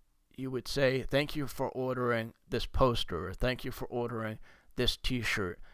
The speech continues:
I think it's important to say, "Thank you for your time in the interview. I really enjoyed talking about this," or, "I'm really excited to work with a company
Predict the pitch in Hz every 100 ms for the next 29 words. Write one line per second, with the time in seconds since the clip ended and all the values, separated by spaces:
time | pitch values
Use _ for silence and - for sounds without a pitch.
0 | - 107 - 156 165 135 123 143 127 -
1 | 117 - 104 - 127 139 143 - 139 131
2 | - 139 131 127 120 113 127 131 117 117
3 | 113 - - - 101 107 110 123 156 143
4 | 135 117 - 127 127 117 - 120 113 117
5 | 113 104 104 107 - _ - 117 92 -
6 | - - - - 123 113 110 104 - _
7 | _ 117 107 113 131 147 135 - - 127
8 | 117 107 101 110 123 127 - 127 117 -
9 | - 110 - 139 - 127 117